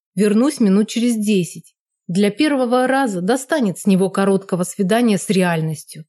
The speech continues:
Буду подходить к нему со спины и вновь погружу в сон.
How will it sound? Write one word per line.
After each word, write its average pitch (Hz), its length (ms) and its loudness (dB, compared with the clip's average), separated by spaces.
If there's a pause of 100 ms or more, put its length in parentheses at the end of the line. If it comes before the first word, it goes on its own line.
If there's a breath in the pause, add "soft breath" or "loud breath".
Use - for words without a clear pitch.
(260)
Буду 262 240 0
подходить 262 500 -2
к - 80 -6
нему 233 280 2
со - 140 -8
спины 220 600 0 (300)
и 190 100 0
вновь 208 380 2
погружу 175 400 -2
в - 80 -14
сон. 156 440 -6